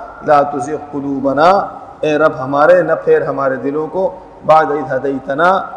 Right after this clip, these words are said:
جبکہ آپ نے ہم کو ہدایت دے دی، "وہب لنا من لدنک رحمہ"، عنایت کر ہم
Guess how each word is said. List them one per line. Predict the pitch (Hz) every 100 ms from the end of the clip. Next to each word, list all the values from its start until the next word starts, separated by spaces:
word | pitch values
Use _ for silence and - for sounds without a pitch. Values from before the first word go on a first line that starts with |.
| - -
جبکہ | 147 - 143
آپ | 139 139
نے | 147
ہم | 139
کو | 139 135
ہدایت | 131 139 139 135
دے | 147
دی، | 160 170 - - -
"وہب | 135 151 135
لنا | 139 139
من | 135 135
لدنک | 131 135 120
رحمہ"، | 135 143 147 151 147 - - -
عنایت | 143 151 160 156
کر | -
ہم | 139